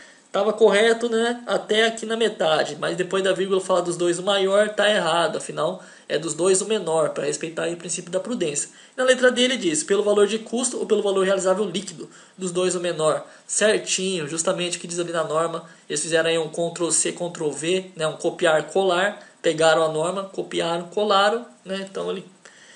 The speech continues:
ele exigia o decoreba, não exigia o raciocínio do candidato, ele exige apenas o decoreba, né? Tem, então, você que viu agora essa questão, provavelmente ela pode cair em outras provas e você jamais vai errar, né? Pensa assim,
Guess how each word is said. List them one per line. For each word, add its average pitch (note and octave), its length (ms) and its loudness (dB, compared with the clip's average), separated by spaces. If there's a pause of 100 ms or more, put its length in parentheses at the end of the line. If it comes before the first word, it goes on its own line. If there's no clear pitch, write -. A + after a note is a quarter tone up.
(140)
ele F3 120 4
exigia F3 380 4
o F3 60 2
decoreba, D#3+ 840 4
não D#3+ 160 -8
exigia E3 320 0
o - 20 -4
raciocínio D#3+ 520 -2
do D3+ 60 -4
candidato, C#3+ 520 -4
ele - 100 -10
exige D3 240 -4
apenas D#3+ 280 -2
o D#3+ 80 -6
decoreba, C#3 680 0
né? C#3 140 -10
Tem, D#3 260 -16 (220)
então, F#3+ 320 -2 (460)
você D#3+ 260 -2
que D#3+ 120 -10
viu E3 180 0
agora D#3 180 4
essa D#3 140 0
questão, E3+ 520 -4 (320)
provavelmente D#3 460 -4
ela D3+ 100 2
pode D3+ 280 2
cair D#3 360 -2
em D3 60 -4
outras D3 240 0
provas D#3+ 540 0
e C#3 340 -6 (180)
você D3+ 180 -6
jamais C#3+ 360 -2
vai D#3 160 0
errar, B2 260 -2
né? B2+ 180 -10
Pensa E3 260 -2
assim, - 280 -2